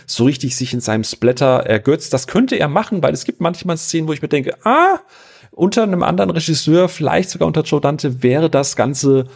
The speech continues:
ein bisschen blutiger geworden, das Ganze wäre ein bisschen mehr in den Horrorbereich abgerutscht. Aber so bleibt am Ende ein Film, der wirklich von seiner Spannung lebt, der von seiner Atmosphäre lebt, aber der eben auch für Leute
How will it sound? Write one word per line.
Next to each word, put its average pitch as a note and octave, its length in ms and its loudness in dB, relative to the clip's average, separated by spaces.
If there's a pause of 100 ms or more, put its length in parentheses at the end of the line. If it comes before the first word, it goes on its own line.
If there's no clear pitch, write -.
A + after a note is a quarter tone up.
(160)
ein - 60 -20
bisschen F#3 380 -2
blutiger D#3+ 440 -2
geworden, C#3 420 0
das B2+ 120 -4
Ganze C3 240 -4
wäre - 140 2
ein D3+ 80 0
bisschen D#3 320 0
mehr C#3+ 80 0
in D3 80 0
den C3+ 100 2
Horrorbereich C3+ 580 2
abgerutscht. B2+ 560 0 (480)
Aber D3 220 2
so E3 140 0
bleibt D3 320 0
am D3 100 0
Ende D#3+ 260 2
ein C#3+ 140 0
Film, E3 320 0
der C#3 160 2
wirklich D3+ 240 -2
von C3+ 120 -2
seiner B2+ 200 2
Spannung G3 500 0
lebt, F3+ 280 -2
der - 60 -2
von B2 120 0
seiner B2 240 2
Atmosphäre A2 640 0
lebt, E3 380 0 (340)
aber D#3+ 340 4
der C#3+ 280 0
eben C#3 160 0
auch C#3 140 0
für - 120 0
Leute C3+ 600 2